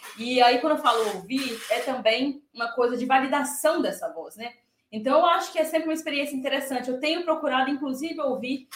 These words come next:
mais podcasts feitos por mulheres, né, por outras mulheres também, pra poder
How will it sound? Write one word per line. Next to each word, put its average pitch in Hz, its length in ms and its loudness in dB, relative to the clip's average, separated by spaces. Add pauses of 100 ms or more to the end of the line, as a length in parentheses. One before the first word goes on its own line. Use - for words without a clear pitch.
(180)
mais 294 400 2
podcasts 254 760 -4
feitos 254 360 -2
por 277 160 -4
mulheres, 233 540 0
né, 220 140 2
por 214 160 -8
outras 240 260 -2
mulheres 214 340 2
também, 202 200 -10
pra 208 80 -14
poder 202 360 -2